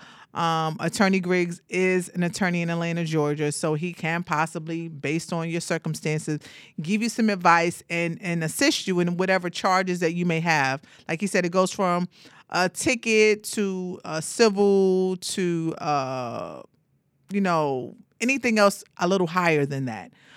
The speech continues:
Um, so definitely, if you're in need of a good attorney, I would suggest him. Um, but like he said, you can go to the Bar Association, look it up, um, based on your state and what the type of charges that you have,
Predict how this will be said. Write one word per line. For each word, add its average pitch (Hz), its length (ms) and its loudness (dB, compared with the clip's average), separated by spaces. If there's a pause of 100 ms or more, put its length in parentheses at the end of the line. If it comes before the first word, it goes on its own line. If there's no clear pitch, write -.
(280)
Um, 170 320 2
so 196 320 2
definitely, 240 520 4
if 208 100 2
you're 214 160 4
in 202 260 4
need 208 220 4
of 214 80 2
a 220 60 2
good 208 180 4
attorney, 180 500 0
I 160 140 2
would 170 180 0
suggest 170 500 -2
him. 156 300 -2 (300)
Um, 190 100 2
but 190 120 6
like 190 120 4
he 220 120 0
said, 190 180 2
you 202 60 0
can 196 100 4
go 185 140 4
to - 100 -2
the 190 60 2
Bar 170 220 4
Association, 175 720 0
look 175 140 -4
it 180 80 -2
up, 165 300 2 (280)
um, 170 320 0
based 175 340 2
on 180 100 4
your 175 140 2
state 175 320 0
and 160 100 0
what 165 80 2
the 165 80 -4
type 165 220 -6
of 143 60 -10
charges 185 440 2
that 160 140 -4
you 160 140 -6
have, 131 360 -2